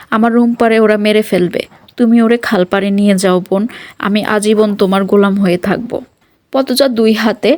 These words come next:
আঁকড়ে ধরে রুম্পাকে। আলমগীরের হাত থেকে পড়ে যাওয়া টর্চের আলো অজ্ঞাত লোকটির মুখে পড়তেই পদ্মজার খুব চেনা মনে হয়। আবার পারিজার খুনের বর্ণনাও ঠিক এমনই। ভাবতেই পদ্মজার রক্ত ছলকে ওঠে।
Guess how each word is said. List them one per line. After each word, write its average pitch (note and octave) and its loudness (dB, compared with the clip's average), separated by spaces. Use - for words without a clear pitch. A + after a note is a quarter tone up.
আঁকড়ে A3+ -2
ধরে G3 0
রুম্পাকে। F#3 -2
আলমগীরের A#3+ 0
হাত A3+ -6
থেকে A#3+ 0
পড়ে A#3 2
যাওয়া A3+ 2
টর্চের G3+ 0
আলো G3+ 0
অজ্ঞাত A3 -2
লোকটির G#3 0
মুখে A3 0
পড়তেই G#3 -2
পদ্মজার A3 0
খুব A3 -4
চেনা F#3 -2
মনে F3+ -2
হয়। G3 -4
আবার A#3 0
পারিজার B3 0
খুনের G#3 0
বর্ণনাও G#3+ 0
ঠিক A3 -2
এমনই। F3+ -4
ভাবতেই A#3 -2
পদ্মজার A3+ 0
রক্ত G3+ -2
ছলকে F#3+ -2
ওঠে। - -4